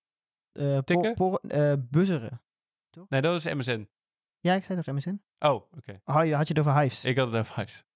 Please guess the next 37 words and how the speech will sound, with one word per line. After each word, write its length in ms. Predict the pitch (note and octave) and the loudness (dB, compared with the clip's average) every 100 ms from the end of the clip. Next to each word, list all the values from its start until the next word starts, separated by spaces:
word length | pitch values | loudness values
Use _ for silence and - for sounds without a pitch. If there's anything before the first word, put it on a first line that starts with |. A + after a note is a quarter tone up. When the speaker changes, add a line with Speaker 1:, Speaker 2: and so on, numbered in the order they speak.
| _ _ | _ _
Speaker 1:
Dat 260 | - B2 | -8 -6
was 240 | B2 A#2 A#2 | -6 -6 -8
porren, 560 | _ G#2+ G2 D2+ A#2 - | _ -8 -8 -8 -10 -12
ja. 160 | - - - | -12 -12 -12
Speaker 2:
Ja. 180 | - G#2+ - _ _ _ _ _ _ | -12 -12 -14 _ _ _ _ _ _
Speaker 1:
Ja. 180 | _ _ _ _ _ _ _ _ _ _ _ | _ _ _ _ _ _ _ _ _ _ _
Nee, 180 | C3 C3+ | 0 2
had 100 | B2+ | 2
ik 80 | B2 | 0
niet 140 | A2+ | -2
overleefd. 360 | G2+ - - - _ _ _ - - - - A3 | -4 -6 -10 -14 _ _ _ -10 -4 0 2 4
Speaker 2:
Nee. 180 | G#3 - | 2 -2
Speaker 1:
<laughs> 20 | - | -6
Nee. 260 | A2+ - - | -8 -12 -8
Speaker 2:
Nee, 300 | A#2 A2+ A#2+ A#2+ | 0 2 2 -2
ik 140 | D3 | -4
ben 120 | D3 D#3+ | 0 0
het 100 | D3+ | 2
wel 140 | D3+ | 0
met 160 | D3 C#3+ | 0 0
je 60 | |
eens, 200 | C#3 B2+ | 0 0
hoor. 240 | A#2+ C3 - _ | -2 -6 -8 _
Eh, 180 | - A#2+ A2+ A2+ A2+ A2+ A2+ A2+ A#2 | -4 0 2 2 2 2 2 2 0
maar 160 | A#2 A#2+ | 0 -2
ja, 40 | |
achttien, 400 | B2 - C3 C3 | -4 -8 -6 -6
dat 120 | B2+ | -6
is 120 | - | -8
ook 140 | B2+ B2 | -10 -6
wel, 280 | A#2 A2 A2 | -4 -2 -2
eh, 720 | A2 A2 A2 A2 A2 B2 C#3+ - | -2 -2 -2 -4 -6 -8 -10 -10
lastig. 400 | B2+ A#2 - G#2+ - _ _ _ _ _ _ _ - | -8 -8 -8 -10 -12 _ _ _ _ _ _ _ -10
Speaker 1:
Ja, 80 | A2+ | -6
maar 100 | C#3 | 0
dit 80 | |
is, 60 | F#3 | 2